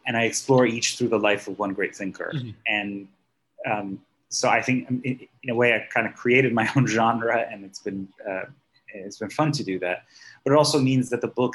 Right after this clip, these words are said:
Speaker 1: doesn't hit you thick with philosophy. You're, because each chapter is biographical, you're introduced to the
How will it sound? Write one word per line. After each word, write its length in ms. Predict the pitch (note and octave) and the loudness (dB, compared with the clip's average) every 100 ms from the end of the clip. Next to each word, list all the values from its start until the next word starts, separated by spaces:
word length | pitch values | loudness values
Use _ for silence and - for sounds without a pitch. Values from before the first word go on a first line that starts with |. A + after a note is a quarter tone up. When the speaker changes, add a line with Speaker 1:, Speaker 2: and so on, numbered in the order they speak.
| - | -2
Speaker 1:
doesn't 280 | A#2 A#2 - | -2 -2 -6
hit 220 | C3 A#2 | -6 -6
you 160 | G#2+ G2+ - | -8 -10 -4
thick 160 | A#2+ - | -4 -2
with 120 | G#2 - | -8 -4
philosophy. 640 | G#2 F#2+ G2 G#2+ F#2 D#2+ | 0 0 0 -6 -8 -6
You're, 220 | G2 G2 - _ - A2+ _ - | -4 -4 -8 _ -20 -20 _ -12
because 220 | G2 G2+ G2 | -6 -6 -6
each 240 | A#2+ G#2 | -8 -6
chapter 640 | - G#2 G2 - G2 F#2 F#2 _ _ _ _ _ _ | -2 -2 -2 -2 -2 -2 -6 _ _ _ _ _ _
is 120 | G2+ | -4
biographical, 800 | - G2+ G2 A2 A2 G#2+ G2+ F#2 | 0 2 4 4 4 -2 -2 -2
you're 280 | F#2 F#2+ F2 | -2 -4 -6
introduced 400 | F#2+ - A2+ G#2 | -12 -8 -6 -6
to 60 | |
the 80 | F#2+ | -6